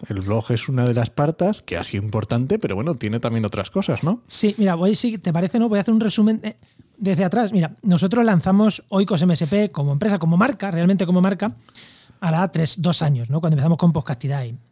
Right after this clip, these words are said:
Speaker 2: Eh, el año pasado, el año pasado, en septiembre, ya le dimos una lavada de cara a la portada, a la home, ya pusimos los servicios que hacíamos y tal. Claro, y, y ya, bueno, fuimos un paso más allá. Y este año, con la constitución de la empresa, que ya hemos contado mucho, que nos hemos constituido como empresa ya,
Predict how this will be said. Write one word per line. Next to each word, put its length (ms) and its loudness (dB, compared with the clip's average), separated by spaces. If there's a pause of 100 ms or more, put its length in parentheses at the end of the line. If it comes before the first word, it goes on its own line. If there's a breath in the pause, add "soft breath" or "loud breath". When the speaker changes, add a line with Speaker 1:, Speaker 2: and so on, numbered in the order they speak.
(500 loud breath)
Speaker 2:
Eh, 680 2
el 120 2
año 220 6
pasado, 640 0
el 120 2
año 200 4
pasado, 400 2
en 100 4
septiembre, 680 0 (420 loud breath)
ya 160 2
le 80 4
dimos 240 4
una 100 2
lavada 240 0
de 80 -2
cara 220 -2
a 20 -2
la 140 -2
portada, 680 2
a 40 -2
la 120 -2
home, 460 2 (200 loud breath)
ya 160 0
pusimos 260 2
los 100 2
servicios 360 -2
que 80 0
hacíamos 580 0
y 40 -6
tal. 200 -10 (420 loud breath)
Claro, 320 -4
y, 380 2
y 60 2
ya, 200 2
bueno, 240 -2
fuimos 220 2
un 60 4
paso 160 0
más 140 0
allá. 200 -8 (400 loud breath)
Y 140 2
este 260 0
año, 240 0
con 220 2
la 80 0
constitución 560 0
de 60 4
la 80 4
empresa, 360 0
que 80 -4
ya 140 -2
hemos 160 0
contado 280 0
mucho, 220 2
que 80 2
nos 80 0
hemos 160 0
constituido 420 -2
como 140 0
empresa 320 0
ya, 180 0